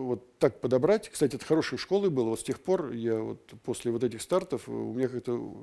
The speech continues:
дружу с экипировкой. Как, я люблю, когда слегка прохладно, потому что если тепло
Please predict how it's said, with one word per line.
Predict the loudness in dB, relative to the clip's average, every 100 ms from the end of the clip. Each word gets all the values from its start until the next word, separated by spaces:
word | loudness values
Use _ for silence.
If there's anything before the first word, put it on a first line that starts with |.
| -10
дружу | -2 0 0 -2 -4 _ -14
с | -12
экипировкой. | -4 0 0 -2 -10 -10 -20 -20 -14 -2
Как, | -2 -2 -20 -12 8
я | 8
люблю, | 8 4
когда | 6 6 6
слегка | 2 0
прохладно, | 2 2 4 2 2 -10
потому | 0 2 2
что | 0
если | 2 2 2 0 -2 _
тепло | -8 -2 0 0